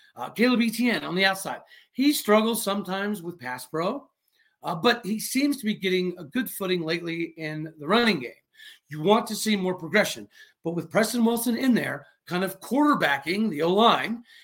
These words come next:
and pointing out the, the areas in the shading of the defense that need to be pointed out,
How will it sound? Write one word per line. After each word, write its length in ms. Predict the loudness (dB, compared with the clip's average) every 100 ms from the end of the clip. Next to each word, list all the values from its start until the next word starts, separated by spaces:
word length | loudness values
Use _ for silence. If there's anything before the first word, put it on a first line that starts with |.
| -10
and 180 | -8 -8
pointing 460 | -2 0 0 0
out 280 | 0 -2 -6
the, 140 | -10 -8
the 180 | -10 -10 -4
areas 380 | -2 0 -2
in 100 | -6
the 60 | -10
shading 440 | -6 -2 -2 -4
of 80 | -8
the 60 | -10
defense 460 | -8 -8 -6 -8
that 120 | -10 -8
need 140 | -6
to 80 | -6
be 140 | -8
pointed 320 | -8 -10 -4
out, 320 | 2 2 2